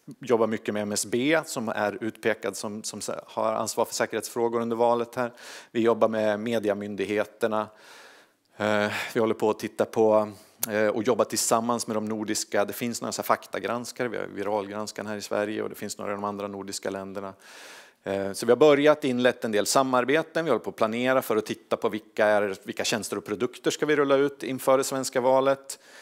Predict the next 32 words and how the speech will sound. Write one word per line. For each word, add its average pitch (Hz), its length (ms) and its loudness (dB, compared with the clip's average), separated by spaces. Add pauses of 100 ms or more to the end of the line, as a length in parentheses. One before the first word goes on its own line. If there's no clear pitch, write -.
(260)
Eh, 107 500 2 (460)
och, - 480 0
och - 280 0
vilka 117 280 -2
typer 113 400 0
av 98 120 4
förebyggande 98 760 0
proaktiva 98 580 -2
åtgärder 95 480 -4
måste - 220 -10
vi 92 40 -4
ta 101 300 -2
nu - 100 -10
under - 220 -10
början 50 240 -4
på - 140 -20
nästa - 260 -12
år. - 120 -6
Som - 140 -8
sagt, - 280 -2
det 104 180 -6
tar 110 160 2
kvar, 156 440 2
men 123 180 -6
vissa 98 240 -4
av 90 60 -6
de 90 100 -10
här 87 100 -6
sakerna - 460 -8 (100)
kan - 140 -14
man 50 100 -14
redan 50 300 -10